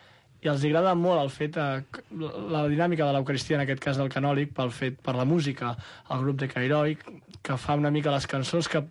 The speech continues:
moltes d'elles hem escoltat tota la vida, però però que sonen, sonen diferent, eh, sonen més actuals i donen peu a,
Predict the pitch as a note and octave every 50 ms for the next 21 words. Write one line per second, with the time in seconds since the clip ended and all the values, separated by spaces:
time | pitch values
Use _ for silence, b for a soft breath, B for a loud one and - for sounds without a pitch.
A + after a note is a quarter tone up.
0 | - _ - E3+ D#3 E3 D#3+ D#3+ D3+ C#3 D3 D#3+ D3+ D3 C3+ D3 D3 D3 - -
1 | D#3+ C#3+ D3 D3 D3 C#3+ C#3+ C#3 C#3 C#3 C#3+ C#3+ D3+ D#3 D#3+ D3+ C3+ C3 B2+ B2
2 | B2 A#2+ b b b b b b _ _ _ _ _ _ - - - - - -
3 | C3+ B2+ B2+ A#2 - - C3+ C3+ C3+ C3 B2+ A#2+ A#2+ B2 - C3+ C#3 C#3 C3+ C3+
4 | C3+ A#2+ - C3 B2+ B2+ A#2+ A#2+ A#2+ A#2+ C3 - D#3 D#3+ D3+ - B2+ B2+ B2+ B2
5 | B2+ B2+ B2 B2 A#2+ - - B2 A#2+ A#2+ A#2+ B2 B2+ - B B B B B B
6 | B B - C#3+ B2+ A#2+ A#2 A2+ A#2+ B2 B2 B2 B2 B2 A#2+ - C3 B2 B2+ C3